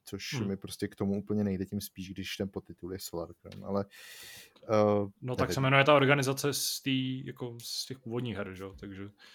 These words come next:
Speaker 1: Eh, no, to je, to je v celku jedno, ale jako prostě spíš tam spojený s těma slunečnýma, eh, destinacema, než s
Speaker 2: Mhm.
Speaker 1: takovou destinací, takže,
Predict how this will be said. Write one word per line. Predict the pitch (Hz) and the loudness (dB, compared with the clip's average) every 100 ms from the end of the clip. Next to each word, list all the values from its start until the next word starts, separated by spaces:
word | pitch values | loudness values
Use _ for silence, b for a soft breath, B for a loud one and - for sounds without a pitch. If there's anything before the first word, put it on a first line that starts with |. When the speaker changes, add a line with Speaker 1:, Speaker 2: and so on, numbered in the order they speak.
| B B B - | B B B -8
Speaker 1:
Eh, | 147 | -6
no, | 156 160 180 190 | -4 2 6 6
to | 190 | 6
je, | 170 151 | 4 2
to | 143 | 2
je | 160 | 0
v | |
celku | 147 156 156 | 2 0 4
jedno, | 143 147 131 117 | 4 4 2 4
ale | 113 | 2
jako | 113 - | -2 -6
prostě | - - - 117 | -12 -12 -8 -8
spíš | - 113 - | -8 -10 -6
tam | 120 | -4
spojený | 113 - 113 113 | -4 -6 -6 -6
s | |
těma | - 120 | -8 -8
slunečnýma, | 107 117 110 - 110 113 107 - b b b b - | -6 -6 -8 -6 -4 -2 -4 -6 b b b b 0
eh, | 104 104 107 104 | 2 4 2 2
destinacema, | 107 104 117 101 - 104 | 0 0 2 0 0 -4
než | 95 98 - - - 151 | -4 -6 -8 -10 -6 -4
s | |
Speaker 2:
Mhm. | 117 | -4
Speaker 1:
takovou | - - 98 | -8 -8 -6
destinací, | 95 - 101 101 - - | -6 -8 -12 -12 -14 -16
takže, | 104 95 | -16 -12